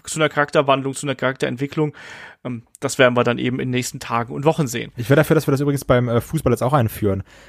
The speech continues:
Speaker 2: Wenn einer so ein Abseitstor schießt und das einfach weiß, <laughs> ganze, ganze Mannschaft einfach in die Kabine rennen. <laughs> So sagen so, „Nee, haben, haben wir nicht mitbekommen. T-, Tor zählt doch noch, oder?“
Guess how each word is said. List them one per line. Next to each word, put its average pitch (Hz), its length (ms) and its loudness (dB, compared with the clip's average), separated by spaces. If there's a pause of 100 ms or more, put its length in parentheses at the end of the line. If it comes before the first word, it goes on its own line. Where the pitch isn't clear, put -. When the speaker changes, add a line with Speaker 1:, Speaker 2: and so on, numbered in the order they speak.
Speaker 2:
Wenn 123 120 2
einer 135 200 4
so 127 80 4
ein 123 220 2
Abseitstor 165 580 0
schießt - 240 -4
und 156 60 0
das 139 100 -2
einfach 127 300 -2
weiß, 139 400 2
<laughs> - 80 -20
ganze, 175 380 2 (180)
ganze 170 260 4
Mannschaft 170 220 0 (200)
einfach 180 180 2
in 175 40 4
die 170 60 0
Kabine 143 400 4
rennen. 113 280 4
<laughs> - 40 -18 (680)
So - 80 -8
sagen 135 200 2
so, 131 80 0 (180)
„Nee, 156 220 6
haben, 139 160 4
haben 139 120 2
wir 143 40 2
nicht 143 80 4
mitbekommen. 104 420 0 (140)
T-, 120 160 -4
Tor 147 180 4
zählt 220 220 0
doch 127 80 4
noch, 104 140 2
oder?“ 165 220 2